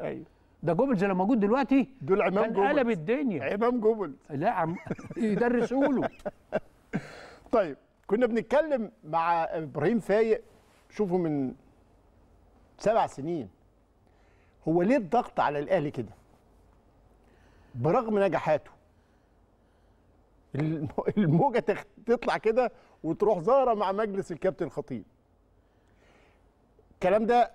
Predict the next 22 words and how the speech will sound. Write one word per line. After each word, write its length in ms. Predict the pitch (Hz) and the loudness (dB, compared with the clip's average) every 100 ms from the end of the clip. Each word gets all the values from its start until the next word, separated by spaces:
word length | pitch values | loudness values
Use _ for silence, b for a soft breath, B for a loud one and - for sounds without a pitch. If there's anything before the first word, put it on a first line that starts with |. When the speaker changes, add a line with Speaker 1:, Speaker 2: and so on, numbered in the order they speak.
| 214 | -2
Speaker 1:
قبل 260 | 233 190 | -2 0
مجلس 300 | 208 180 151 | -2 -2 -10
الكابتن 300 | 143 180 - | -4 -4 -2
الخطيب. 340 | 151 143 131 98 _ _ _ _ _ _ _ b b b b b b _ | -6 -6 -8 -18 _ _ _ _ _ _ _ b b b b b b _
في 380 | - 170 202 - _ | -2 0 0 -2 _
عصر 400 | 127 208 277 202 185 | 0 0 0 -2 -4
ال-، 220 | 143 135 | -4 -4
ال-، 200 | 139 131 | -6 -8
الكابتن 580 | - 202 196 - 165 143 _ _ _ _ _ _ | -2 -2 -2 0 -2 -2 _ _ _ _ _ _
محمود 320 | - 139 208 | -6 0 2
الخطيب 480 | 190 - 156 180 180 | 0 -2 -6 -2 -4
كرئيس 420 | - 160 190 202 | -2 -2 -2 0
للنادي، 360 | 180 165 190 165 | 2 2 2 2
مجلس 380 | 214 220 185 170 | 0 0 -2 -2
هذا 180 | 208 185 | 0 -2
ال-، 240 | 123 151 | -6 -8
مجلس 340 | 190 196 170 165 | -4 -2 -2 -4
الإدارة 460 | 156 151 190 214 - _ _ _ _ _ _ _ _ b b b b b | -4 2 2 2 -8 _ _ _ _ _ _ _ _ b b b b b
حقق 380 | - 233 233 196 | -4 -4 0 -2
بالظبط 500 | 170 160 147 233 - | 0 -2 -2 -2 0
عشر 340 | 156 208 185 | 0 0 -2
بطولات 500 | 151 143 170 165 196 | -4 -6 -2 2 2